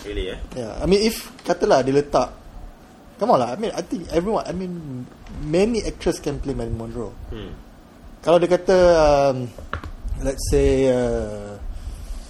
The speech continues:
Speaker 2: uh, who's that Latino, Latina girl?
Speaker 1: Who's that, what girl?
Speaker 2: Uh, that Latin-, that, that Latina's actress.
Speaker 1: <laughs> I don't know, man.
Speaker 2: <laughs>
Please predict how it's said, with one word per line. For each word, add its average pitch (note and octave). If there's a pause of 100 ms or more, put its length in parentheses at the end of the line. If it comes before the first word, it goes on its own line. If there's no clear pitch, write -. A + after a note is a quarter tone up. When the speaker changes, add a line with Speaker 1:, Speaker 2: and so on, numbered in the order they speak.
(1120)
Speaker 2:
uh, B2 (120)
who's C#3
that A2+
Latino, B2
Latina A#2+
girl? B2 (3000)
Speaker 1:
Who's G#2
that, G2
what G#2
girl? C3 (280)
Speaker 2:
Uh, B2+
that A#2+
Latin-, B2 (160)
that, A#2+
that B2+
Latina's B2
actress. - (340)
Speaker 1:
<laughs> -
I E3
don't F2+
know, F2+
man. F2 (160)
Speaker 2:
<laughs> E3+